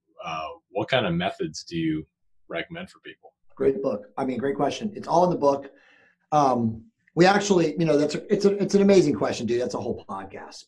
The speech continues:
Speaker 2: But
Speaker 1: <laughs> Yeah, yeah, yeah.
Speaker 2: like, like, honestly, like, I, I'll do it. I'll just give you a hundred thousand foot summary 'cause it is a,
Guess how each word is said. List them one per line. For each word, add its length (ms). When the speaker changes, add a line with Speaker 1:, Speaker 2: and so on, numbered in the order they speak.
Speaker 2:
But 260
Speaker 1:
<laughs> 40
Yeah, 220
yeah, 240
yeah. 220
Speaker 2:
like, 160
like, 220
honestly, 420
like, 180
I, 160
I'll 120
do 140
it. 40
I'll 140
just 260
give 140
you 100
a 60
hundred 260
thousand 280
foot 160
summary 300
'cause 160
it 140
is 200
a, 180